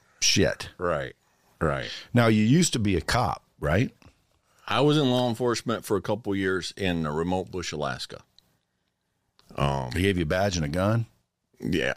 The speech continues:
Speaker 2: Um, so the program in Alaska, I was in remote Alaska Native villages way out in the bush.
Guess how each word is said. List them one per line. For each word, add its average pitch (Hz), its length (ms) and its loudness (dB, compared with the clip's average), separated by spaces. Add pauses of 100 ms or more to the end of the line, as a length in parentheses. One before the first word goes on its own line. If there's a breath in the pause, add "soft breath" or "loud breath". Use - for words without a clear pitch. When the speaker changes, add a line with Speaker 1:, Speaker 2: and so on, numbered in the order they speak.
(100)
Speaker 2:
Um, 82 420 -2 (720 loud breath)
so 113 520 4 (480)
the 104 300 4
program 139 560 4
in 104 80 2
Alaska, 104 360 0
I 98 40 2
was 98 160 0
in 90 140 0
remote 90 460 0 (380)
Alaska 87 420 0
Native 82 340 0
villages 67 640 -4 (120)
way 80 240 2
out 76 160 -2
in 71 100 -6
the 67 60 -8
bush. - 400 -8